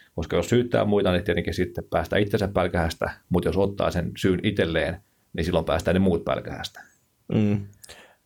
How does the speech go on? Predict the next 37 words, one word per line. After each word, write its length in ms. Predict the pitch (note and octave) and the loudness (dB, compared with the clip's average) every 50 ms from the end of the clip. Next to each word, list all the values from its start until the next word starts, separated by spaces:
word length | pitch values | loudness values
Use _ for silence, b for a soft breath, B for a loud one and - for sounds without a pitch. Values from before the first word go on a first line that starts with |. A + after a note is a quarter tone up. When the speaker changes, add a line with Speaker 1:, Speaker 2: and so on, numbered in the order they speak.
| _ _ _ - C#3 - _ _ _ _ - - - - | _ _ _ -20 -20 -20 _ _ _ _ -20 -14 -4 0
Speaker 2:
Riippuu 380 | - A2 G2+ G2 G2+ A2 G#2+ | 2 2 2 2 2 4 4
myös, 280 | G#2 G#2 G2+ G2 G2 G#2 | 4 4 2 2 0 -2
miten 480 | F#2+ G#2 G2+ G#2 G#2 G2 G#2 G2 F#2+ | -2 -2 0 0 2 2 2 2 2
sen 180 | F#2+ G#2 G#2 G2 | 2 2 2 2
syyn 280 | G2 - G#2+ G2+ G2 G2+ | 2 2 2 2 2 2
ottaa, 280 | G#2 G#2 - - G#2+ | 0 0 2 2 0
jos 160 | G2 G2 G2+ | 0 2 0
ottaa 300 | G#2+ G2 G2 - F#2 F#2 | -2 -2 0 2 2 2
extreme 360 | G2 G2+ G2+ - G#2 G2 F#2+ F#2+ | 2 2 0 0 2 2 4 4
ownership 500 | F#2+ G2 G2 G#2 G#2 G#2+ - - G#2 - _ | 4 2 2 2 2 2 2 0 -4 -4 _
tyyliin 500 | - G2 G2 G2 G2+ G#2 G#2+ G#2+ A2 A2 | 0 2 2 2 2 2 2 2 2 2
silleen, 280 | A2 A2 F#2 G2 G2 G2 | 2 0 0 0 0 0
että 120 | G2 G2 | 0 0
okei, 220 | F#2+ G2 F#2+ F#2 F2 | 0 2 2 2 2
tää 220 | - - E2 E2 | 2 2 2 2
on 180 | E2 E2 D#2+ - - _ _ _ _ - | 2 2 0 -4 -8 _ _ _ _ -6
musta 420 | - G2+ F#2+ F#2 F2+ E2 - - | -4 0 2 2 0 2 2 4
johtuvaa 460 | E2 E2 E2 - - F2+ E2+ F2 E2+ D#2 | 4 4 4 2 0 0 2 2 2 2
ja 60 | D#2+ | 4
näin, 220 | F2 F2 E2 D#2 | 2 2 2 2
mutta 180 | E2 E2+ - E2 | 0 0 0 -2
et 160 | D#2 - - | -2 -2 -2
mitäs 220 | E2+ E2+ - - - | -4 -2 -2 -2 -2
me 80 | - E2+ | 0 0
voidaan 320 | E2+ D#2+ D2+ D#2+ E2 E2 | 0 2 2 2 0 0
tää 100 | - - | 0 0
niinku 180 | D#2 E2 E2+ F2 | -2 0 0 0
jatkossa 460 | E2 D#2 D#2+ D#2 - - F#2 - E2+ | 0 0 0 -2 -2 -4 -2 0 0
estää 400 | D2 - - - - D2 D2 F#2 | 0 0 -2 -4 -2 0 0 0
silleen, 340 | - - - - E2+ F2 F#2 | 0 0 -2 0 0 0 0
että 140 | G2 - D2+ | 0 0 0
okei, 160 | - - C2+ | 0 0 0
me 120 | C#2+ D2 | 0 0
muutetaan 540 | D#2 E2+ E2+ D#2+ D#2+ E2+ E2+ E2 D#2+ E2 E2+ | 0 0 0 0 -2 -2 -2 0 0 0 2
näitä 220 | F2 F2 F2+ F#2+ - | 2 0 0 -2 0
tällaisia 460 | - D#2+ D#2+ F2 G#2+ G#2+ G#2+ G#2+ G#2 | 0 0 2 2 0 2 2 2 4
ja 160 | G#2 G#2+ A2+ | 4 4 2